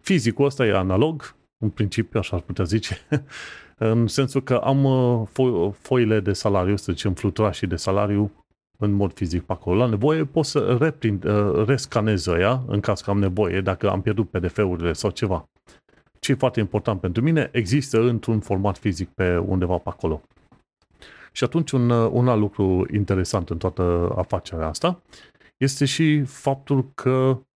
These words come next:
de exemplu, tipul de informație pe care vrei să o, să o salvezi. Uite, imagini. Poate majoritatea imaginilor nu mă interesează să le salvez în mod, uh, fizic, dar câteva infor-, uh, câteva imagini sau poze pe care le-am luat, parcă aș vrea să le am în format fizic.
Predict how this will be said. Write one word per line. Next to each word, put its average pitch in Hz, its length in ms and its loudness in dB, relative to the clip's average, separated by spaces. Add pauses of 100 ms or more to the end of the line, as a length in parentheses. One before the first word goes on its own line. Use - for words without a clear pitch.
de - 120 -2
exemplu, 131 760 0 (380)
tipul 131 360 2
de 98 100 0
informație 98 500 0
pe - 120 -4
care 98 200 0
vrei 98 160 2
să - 160 -6
o, 98 340 0
să - 180 -4
o - 20 4
salvezi. 104 420 -2 (420)
Uite, 135 200 2
imagini. 107 520 2 (240)
Poate 143 220 0
majoritatea 135 560 2
imaginilor 123 540 2
nu 117 60 2
mă 95 380 2
interesează 101 580 0
să 101 160 -2
le 92 80 2
salvez 90 600 -2
în 98 140 0
mod, 98 340 0
uh, 95 280 2
fizic, 110 380 -2 (380)
dar 139 220 -2
câteva 127 360 0
infor-, 98 640 -2
uh, 131 220 0
câteva 123 320 0
imagini 101 420 0
sau 107 100 0
poze 107 300 0
pe 101 120 -2
care 95 200 0
le-am 92 160 2
luat, 139 220 0 (340)
parcă 143 260 0
aș 110 80 0
vrea 120 120 2
să 113 160 -2
le 101 80 2
am 117 120 2
în 117 60 2
format 107 420 -2
fizic. 82 460 -4